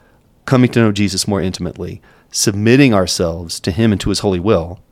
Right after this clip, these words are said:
And then, during Easter, he's going to send us out. We will be renewed.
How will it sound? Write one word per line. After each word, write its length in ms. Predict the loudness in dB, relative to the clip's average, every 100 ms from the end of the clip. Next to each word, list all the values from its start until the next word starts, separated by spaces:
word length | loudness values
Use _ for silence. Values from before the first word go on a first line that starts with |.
| _ _ _ _ _
And 200 | -4 0 2
then, 480 | 4 2 0 -6 -10 -2
during 220 | 0 2
Easter, 360 | 0 0 -4 -6
he's 240 | -2 0 2
going 300 | 4 4 4
to 60 |
send 240 | 2 0 0
us 100 | 0
out. 260 | 0 -2
We 120 | 0
will 120 | 2 2
be 160 | 2
renewed. 380 | 2 2 0 -2